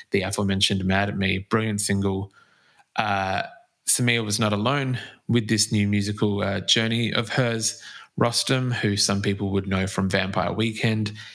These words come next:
and a previous guest on this podcast, helped out with certain production of the record, and you can hear it in tracks like Mad at Me. There is a certain sheen to it that, uh, Rostam previously worked with artists like Haim or Charlie X C X, and you can kind of hear that in the sound of Mad at Me.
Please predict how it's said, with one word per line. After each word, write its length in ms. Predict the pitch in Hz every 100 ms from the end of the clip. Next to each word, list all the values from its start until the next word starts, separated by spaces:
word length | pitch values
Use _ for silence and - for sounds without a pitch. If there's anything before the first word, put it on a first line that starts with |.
| - -
and 120 | 110
a 40 |
previous 560 | 104 107 104 98 95 -
guest 280 | - 98 -
on 120 | 95
this 140 | 120
podcast, 640 | - 117 - 123 113 107 -
helped 360 | - 113 -
out 340 | 98 98 - -
with 300 | 123 127 123
certain 240 | 131 -
production 400 | 127 120 120 139
of 80 | 127
the 80 | 127
record, 460 | 127 120 131 127 - - - -
and 140 | 127
you 60 | 113
can 120 | 117
hear 220 | 110 123
it 100 | 107
in 240 | 117 110 98
tracks 460 | - 98 101 -
like 260 | 95 101 - -
Mad 280 | 104 90 -
at 100 | -
Me. 280 | - 104 - - -
There 120 | 104
is 240 | 101 101
a 100 | -
certain 500 | 107 107 101 101 98 104 - - _
sheen 680 | - - - - - 107 107
to 180 | 101 107
it 220 | 98 -
that, 180 | 101 98
uh, 640 | 98 98 92 - - - -
Rostam 540 | 113 120 117 - 110
previously 380 | 110 107 98 101
worked 220 | 98 98
with 120 | 95
artists 300 | 98 98 101
like 140 | 87 -
Haim 440 | - 127 107 98
or 80 | 98
Charlie 380 | - 104 101 95
X 160 | 98
C 140 | - 113
X, 200 | 107 -
and 100 | 98
you 60 |
can 120 | 101
kind 180 | 101 107
of 60 | 104
hear 160 | 104
that 180 | 98 -
in 120 | 95
the 60 | 95
sound 400 | 98 - 92 95
of 180 | 92 -
Mad 180 | - 95
at 140 | -
Me. 200 | - -